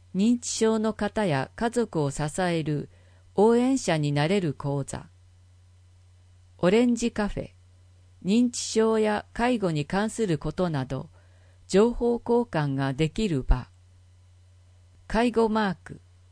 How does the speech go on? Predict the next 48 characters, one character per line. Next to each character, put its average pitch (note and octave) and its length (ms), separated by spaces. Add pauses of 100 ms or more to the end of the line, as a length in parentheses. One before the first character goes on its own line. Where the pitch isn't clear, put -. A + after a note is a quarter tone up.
(520)
介 A#3+ 260
護 A#3 140
中 A3+ 300
で A3 200
あ A3 140
る G3 100
こ D3 160
と D3 220
を C#3 180 (320)
周 B3 380
囲 F3+ 80
に C#3+ 160
ご D#3 160
理 A3+ 100
解 G3 260
い C3 60
た C#3 160
だ C#3 140
き、 - 300 (380)
外 G#3+ 240
出 A3+ 300
先 G#3 340
で F#3 280
介 A#3 260
護 E3 140
し - 180
や G#3+ 140
す - 140
く D#3+ 120
な F3+ 160
る F3 160
よ C3+ 200
う C3 40
に、 A#2+ 260 (400)
さ F3+ 180
り A3+ 120
げ A#3 160
な A3+ 140
く - 340
お D#3+ 100
知 G#3+ 140
ら A3+ 140
せ G#3+ 160
す F#3+ 140
る F#3 160
マ E3 200
ー C3+ 140
ク。 - 160